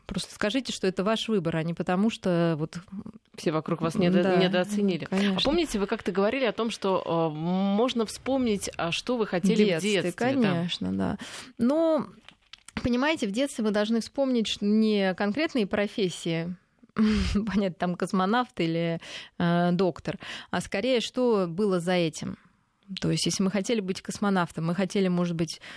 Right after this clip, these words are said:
Speaker 1: увидеть что-то большее. То есть что за этим, что? Что мы хотели быть в чём-то лучше других, и в чём мы могли бы быть лучше других?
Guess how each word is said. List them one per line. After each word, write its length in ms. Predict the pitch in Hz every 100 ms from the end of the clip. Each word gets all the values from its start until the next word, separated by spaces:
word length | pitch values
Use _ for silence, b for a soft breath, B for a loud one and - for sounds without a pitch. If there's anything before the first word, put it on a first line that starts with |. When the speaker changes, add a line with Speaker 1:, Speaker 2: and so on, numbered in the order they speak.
| B B
Speaker 1:
увидеть 280 | 175 208 202
что-то 300 | - 208 202
большее. 640 | 165 160 160 143 160 170 190 _ b b b b
То 40 | 180
есть 100 | -
что 200 | - 214
за 120 | 180
этим, 200 | 170 170
что? 220 | - 165
Что 140 | 160 180
мы 80 |
хотели 320 | 214 196 214 196
быть 260 | 190 - -
в 20 | -
чём-то 340 | 208 208 196
лучше 260 | 202 - 180
других, 380 | 190 165 165
и 60 | 185
в 40 |
чём 200 | - 196
мы 100 | 185
могли 260 | 170 165 160
бы 100 | 156
быть 200 | 156 156
лучше 280 | 160 156 165
других? 320 | 165 160 165